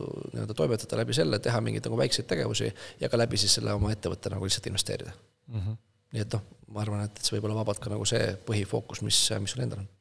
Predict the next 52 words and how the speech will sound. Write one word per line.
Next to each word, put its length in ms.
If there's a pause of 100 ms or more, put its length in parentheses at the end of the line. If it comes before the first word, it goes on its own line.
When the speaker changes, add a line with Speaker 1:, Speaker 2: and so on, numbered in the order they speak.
(180)
Speaker 2:
Absoluutselt. 560
Ja 140
ma 100
tahtsin 300
seda 180
ka 80
öelda, 160
et 160
tänu 140 (340)
Marko 320
Oolole, 240
kes 140
meil 100
käis 160
saates 400
siin, 140 (500)
kellega 240
me 80
oleme 160
ka 80
päris 160
pikalt, 480
äh, 140 (100)
vestelnud 400
ja, 140 (100)
ja 140 (500)
kuna 160
mul 140
on 60
tavaks 280
siin 140 (100)
saadetes, 540 (100)
äh, 160
mm, 880
korra 200
suunan 280
ka 80
tähelepanu 320
sinna, 220
mis 100
saate 320
number 220
oli, 160
et 100
kui 80
sul 140
on 80
huvi, 180
ma 140
alati 240 (500)
kedagi 240
mainin, 240